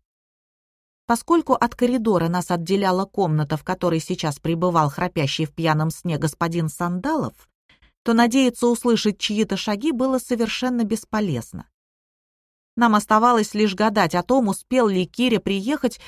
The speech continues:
или вовсе не смог сориентироваться на местности, и ждать его бесполезно. Сумел ли Игорь задержать Михаила Палыча, или тот уже направляется к нам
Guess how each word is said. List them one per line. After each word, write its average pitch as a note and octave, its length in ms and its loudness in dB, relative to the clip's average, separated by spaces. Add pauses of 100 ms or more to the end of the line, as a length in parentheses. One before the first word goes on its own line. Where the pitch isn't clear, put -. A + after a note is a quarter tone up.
(160)
или B3+ 200 4
вовсе G#3 400 2
не F#3 100 0
смог F3+ 300 -2
сориентироваться F3+ 840 0
на F#3 140 0
местности, A3 540 -2
и F#3+ 100 -2
ждать A3 340 -4
его A3+ 220 0
бесполезно. G#3 840 -2 (320)
Сумел C4 500 2
ли A3+ 180 2
Игорь F3+ 520 0 (220)
задержать A#3 560 2
Михаила C4 320 2
Палыча, F#3+ 480 2
или G#3+ 200 2
тот D4 280 0
уже A3 180 2
направляется G#3+ 720 0
к - 80 -20
нам D4+ 320 0